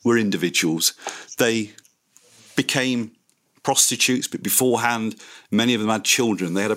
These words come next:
previous life. They had loves, they had desires, and they had hopes. And I think very often we look at this case just to sort of model it around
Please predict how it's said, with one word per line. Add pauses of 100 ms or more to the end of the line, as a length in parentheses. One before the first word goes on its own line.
(140)
previous
life.
They
had
loves,
they
had
desires,
and
they
had
hopes.
And
I
think
very
often
we
look
at
this
case
just
to
sort
of
model
it
around